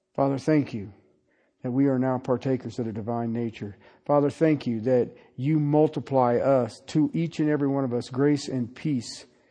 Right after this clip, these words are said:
in the knowledge of God and of Jesus Christ. Father, that your divine power has granted us everything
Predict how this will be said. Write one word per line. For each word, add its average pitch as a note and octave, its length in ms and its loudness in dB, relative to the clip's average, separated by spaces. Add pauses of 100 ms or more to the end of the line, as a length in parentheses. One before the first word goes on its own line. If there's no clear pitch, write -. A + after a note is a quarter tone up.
(120)
in C3 100 -2
the B2 80 -2
knowledge C3 480 2
of A#2+ 380 -4
God B2+ 400 -2
and A#2+ 240 -4
of A2 420 -10
Jesus A#2 380 -8
Christ. C3 360 0 (220)
Father, D#3+ 280 8
that C#3 320 4
your D#3 840 4 (1200)
divine C3 420 0
power C3 360 2
has B2+ 180 -2
granted C#3 420 0
us B2 320 2
everything B2 580 -4